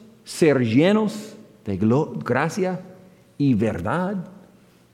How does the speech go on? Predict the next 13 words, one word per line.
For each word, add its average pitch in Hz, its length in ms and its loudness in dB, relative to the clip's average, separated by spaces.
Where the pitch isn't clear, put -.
Ayúdanos 156 640 2
a 113 140 -2
mostrar 123 1040 -2
a 110 100 -4
Jesús 160 680 -2
en 117 160 2
nuestras 139 420 2
vidas. 165 320 -2
Yo 139 120 4
sé 160 260 2
que 139 160 2
mucha 147 440 2
gente 185 440 -2